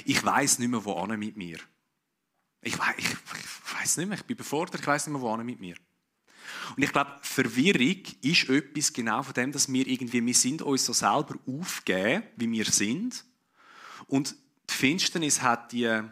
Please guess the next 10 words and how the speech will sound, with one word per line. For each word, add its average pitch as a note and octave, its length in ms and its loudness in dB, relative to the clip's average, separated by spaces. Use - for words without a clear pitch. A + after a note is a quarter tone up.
oder A#2 140 4
eben D3 160 2
die - 40 -20
Dunkelheit, C#3+ 640 4
wenn G#2 80 -4
es G#2 100 -4
nicht G#2 100 -10
klar A2 460 2
ist, G2 240 -2
hat - 420 2